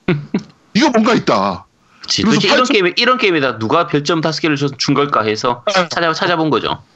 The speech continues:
Speaker 2: 파헤쳐봤더니
Speaker 1: 음.
Speaker 2: 게임을 하지 않았어.
Speaker 1: 음.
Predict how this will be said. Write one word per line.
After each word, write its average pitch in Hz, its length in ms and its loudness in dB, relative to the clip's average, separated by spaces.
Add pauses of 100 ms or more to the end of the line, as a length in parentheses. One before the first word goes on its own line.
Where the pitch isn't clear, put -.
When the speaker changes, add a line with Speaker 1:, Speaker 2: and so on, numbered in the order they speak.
(300)
Speaker 2:
파헤쳐봤더니 220 680 0 (320)
Speaker 1:
음. 92 100 -4 (180)
Speaker 2:
게임을 320 380 2
하지 302 320 2
않았어. - 720 2 (360)
Speaker 1:
음. 87 120 -6